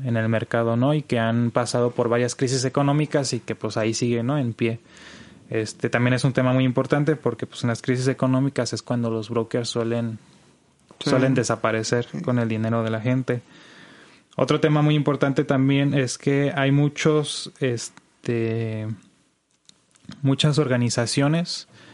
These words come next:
Speaker 1: eh, que se dicen ser, eh, fondos de inversión y que, eh, cuando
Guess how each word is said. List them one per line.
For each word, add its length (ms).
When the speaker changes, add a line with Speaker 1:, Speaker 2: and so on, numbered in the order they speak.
Speaker 1:
eh, 800
que 280
se 160
dicen 340
ser, 340
eh, 440
fondos 340
de 60
inversión 580
y 180
que, 640
eh, 40
cuando 400